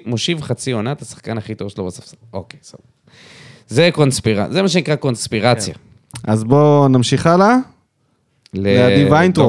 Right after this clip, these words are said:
Speaker 1: דוקטור עמי עמיק.
Speaker 2: שכותב, "אין לי כוח לעייף אתכם שוב עם הפוסטים הארוכים שלי. לא נעים להיראות ככה. בררו, שמיר, יחזקאל וגלאזר היו טובים.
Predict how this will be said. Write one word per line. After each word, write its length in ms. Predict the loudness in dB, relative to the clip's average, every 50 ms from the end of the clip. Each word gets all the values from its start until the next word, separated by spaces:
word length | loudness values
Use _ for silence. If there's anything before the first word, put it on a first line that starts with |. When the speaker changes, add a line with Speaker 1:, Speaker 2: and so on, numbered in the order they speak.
| 0 2
Speaker 1:
דוקטור 240 | 0 0 2 2
עמי 220 | 0 0 2 2 0
עמיק. 340 | 0 0 -2 -4 -6 -6 -10
Speaker 2:
שכותב, 420 | -12 -10 -8 -4 -2 0 0 2 2
"אין 120 | 2 2
לי 100 | 2 2
כוח 300 | 2 2 2 2 2 2
לעייף 360 | 2 4 4 4 2 2 0
אתכם 260 | -4 -2 0 -2 -2 0
שוב 220 | 0 0 2 4
עם 80 | 4 2
הפוסטים 520 | 2 2 2 0 0 2 0 2 2 4
הארוכים 400 | 4 4 2 2 0 0 -2 -2
שלי. 320 | 0 -2 -4 -4 -4 -4 0
לא 160 | 2 2 4
נעים 260 | 4 4 2 2 2
להיראות 420 | 2 0 2 2 2 2 2 0 0
ככה. 240 | -4 -6 -6 -8 -18 -20 -18 _ -4
בררו, 360 | -2 0 2 4 4 2 2
שמיר, 340 | 0 -2 -4 -2 -2 -2 -4
יחזקאל 420 | -4 -4 -6 -6 -6 -6 -8 -6 -6
וגלאזר 440 | -6 -6 -4 -2 -2 -2 -2 -2 -2 -2
היו 140 | -2 -2
טובים. 360 | 0 -2 0 0 0 -2 -2